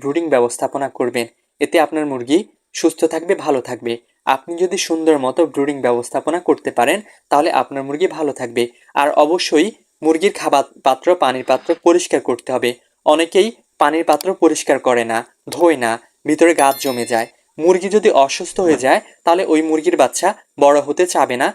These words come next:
কেট হয়ে যাবে। কিছু মুরগি বড় হবে, কিছু মুরগি ছোট থেকে যাবে। তাই আপনার মুরগি যে জায়গাটা থাকবে, সেই জায়গাটা অবশ্যই পরিষ্কার পরিচ্ছন্ন থাকতে হবে এবং কি ব্রুডিং ম্যানেজমেন্টটা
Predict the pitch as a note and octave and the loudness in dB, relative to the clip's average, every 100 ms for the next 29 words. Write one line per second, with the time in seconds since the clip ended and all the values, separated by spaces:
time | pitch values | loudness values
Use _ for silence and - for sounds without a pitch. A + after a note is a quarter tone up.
0 | _ _ - F3 G3 - C#3+ A#2+ B2 D3+ | _ _ 2 2 2 -2 -2 0 2 2
1 | A3 _ _ D#3 E3+ E3 F3+ C#3+ C3+ C#3+ | 0 _ _ -6 -2 0 2 4 4 4
2 | D3+ G#3 - _ - D#3 D3+ D3 C#3+ F#3+ | 2 0 -2 _ -4 -4 -4 -6 -4 -2
3 | D#3+ D3+ D3 C3+ B2 A#2+ A2+ A#2 - _ | 0 -2 -2 -6 -2 0 0 -4 -8 _
4 | _ - D#3+ E3+ C#3+ C#3+ F3 F#3 F#3 F#3 | _ 2 2 2 0 0 -2 -2 -2 -2
5 | G3 E3 C#3+ B2 B2 D3+ D3 C3+ A#2+ F3 | 2 4 4 2 2 0 -2 -4 0 0
6 | - _ - - F3 C#3 B2 B2 - D#3 | -2 _ -4 2 4 4 2 0 0 -2
7 | - _ - C3+ C#3+ - E3 A3 - D3+ | -2 _ -2 0 0 0 0 0 0 0
8 | C#3+ - E3 E3 D3 - D3 C#3 C#3+ - | 0 2 0 2 0 -2 -6 -6 -6 -8
9 | - C3 B2 G#3 - _ - C#3 C#3+ C3+ | -4 0 2 0 -4 _ -2 -2 -2 -2
10 | G3+ A3+ _ - C#3+ E3 G3+ D#3+ B2 B2 | -4 -4 _ -8 0 0 2 -2 -2 -2
11 | C#3+ D3+ D#3 G3+ | -2 -4 0 0